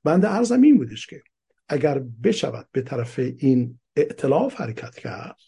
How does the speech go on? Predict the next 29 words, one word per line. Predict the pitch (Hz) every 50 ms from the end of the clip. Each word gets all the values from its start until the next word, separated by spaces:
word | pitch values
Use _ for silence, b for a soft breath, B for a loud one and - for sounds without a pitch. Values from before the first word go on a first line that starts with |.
| _ _ _ _ _ _ _ _ _ _ _ _ _ _ _ -
تمام | - 185 196 247 285 294 294 277
این | 262 262 262
گروه | 208 214 208 208 190
ها | - 208
بیان | 165 151 185 196 185 160
برای | 143 147 156 180 180 185
نجات | 170 147 131 120 139 156 - 151 - -
ایران، | 110 104 117 123 - _ _ _ _ _ _ _ _ _ _ _ _ _ _ _ _ _ _ _ _ _
حب | 226 240 240 - 214
و | 196
بغض | 151 160 160 151 - - -
ها | - 165
رو | 160 160
بگذارن | 156 156 139 143 156 160 156 143 123
کنار، | - 123 117 135 139 - - - - _ _ _ _ _ _ _ B B B B
بگن | - 151 165 214 208
هدف | - - 185 - 165 240 214 -
فعلاً | - - - 165 156 165 175
نجات | 175 160 135 120 131 139 120 117 - -
است. | - - _ - - - _ _ _ _ B B B B B B B -
بحث | 175 185 180 - -
ما | 202 214 202
بر | - 180 -
سر | - - 165 160
این | 170 185
نیستش | 202 196 - - 214 -
در | - - -
آینده | 160 156 147 143 135 135 139 127
رژیم | 131 131 127 - 139 131 120 120